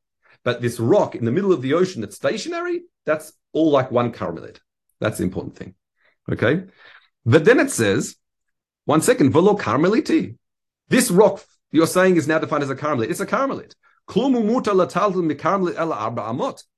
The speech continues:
Now, what's this talking about? This is referring to the sefer of the Breita. 'Cause the sefer of the Breita, it says, it says, "Pachot mikan,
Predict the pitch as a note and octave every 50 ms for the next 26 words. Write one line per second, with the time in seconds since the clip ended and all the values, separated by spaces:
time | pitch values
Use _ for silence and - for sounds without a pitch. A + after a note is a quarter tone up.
0 | _ _ _ _ _ - B2 D3 G#3 A3+ - A3 - - D#3+ D3+ - C3+ G#2+ F#2+
1 | F2+ C#3 G#3+ - - A#3+ G#3 G#3+ G#3+ F#3 E3+ D#3+ D3+ C#3 C3 D3 C#3 - - -
2 | E3+ E3 E3+ - - C3+ A#2+ G2+ F2 F2+ F#2 E2 F2 D2 D2+ - - - - _
3 | _ - - - - - C#3+ D3+ D3 - F#3 B3 C4+ A#3+ A3 F#3+ C#3 D3 D#3 E3
4 | E3 - C3 A#2+ - - G#2 G#2+ G#2 G#2+ G2 - - - A#2 A#2+ B2 - F#3+ -
5 | - C#3+ B2+ C3 - C3 - - - B2+ A#2 - - C#4 C4+ - F#3+ F3+ F#3 -
6 | C#3+ C3+ C#3 F3 C#4 D4